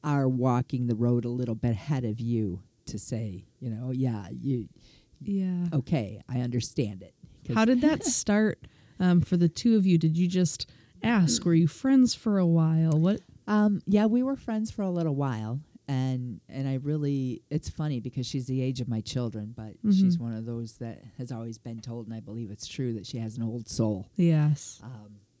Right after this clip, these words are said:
Speaker 1: wonderful, wonderful friend. And I came to trust her and, and just really feel like she had more knowledge than I did, that she had read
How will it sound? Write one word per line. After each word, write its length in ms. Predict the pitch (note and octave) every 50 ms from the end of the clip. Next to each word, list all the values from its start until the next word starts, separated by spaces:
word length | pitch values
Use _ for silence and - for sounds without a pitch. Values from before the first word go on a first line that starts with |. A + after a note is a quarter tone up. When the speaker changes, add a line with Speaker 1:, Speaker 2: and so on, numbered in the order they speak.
| _ _
Speaker 1:
wonderful, 520 | C3+ C3 C#3 C3+ B2+ B2 A2+ - - A2 G#2+
wonderful 460 | A2 A2+ A2 G#2+ A2 G#2 - - G#2
friend. 440 | - - - A2 G2 G2+ G#2+ G2+ _ _ _ _ _ _ _ _ _ _ -
And 440 | C#3 C#3+ D3 B2+ B2+ A#2 B2 B2+ - -
I 120 | - C#3+ D3+
came 260 | - - F3 D#3+ D3 D3
to 100 | - D3+
trust 460 | - - - E3 C#3+ C3+ - - -
her 260 | - C3+ A#2+ A#2 A#2 A2+
and, 320 | A2 A2 A2+ A2 G2+ - _ -
and 400 | A#2+ A#2 A2+ A2 G#2+ A2 A2 G#2 _ _ _ _ _ _ _ _ _ _ _ _ _ -
just 240 | - B2 - - -
really 240 | C3 B2+ B2 A#2+
feel 320 | - - - C#3 C3 A#2+ A#2
like 240 | A#2+ A#2 A#2 - - _ _ _ _ _ _ _ _ _ _ _ _ _ _
she 380 | - - - - - - A3+ A3+
had 240 | G3+ A3 F#3+ F3 D#3+
more 200 | D#3+ D#3 D3 C3+ C3
knowledge 480 | B2+ A#2+ C3+ C3+ C3 B2 A#2 - -
than 200 | - C3+ A#2 G#2+ -
I 260 | - A#2+ A#2+ A#2 A#2+ B2
did, 280 | - - C3+ C3 B2 A#2
that 120 | A#2+ A#2
she 320 | - - - C#3+ C3+ C3 C3
had 340 | A#2+ B2+ C3+ A#2 B2 B2 C3
read 320 | C3+ C3 C#3 C#3+ C3 A#2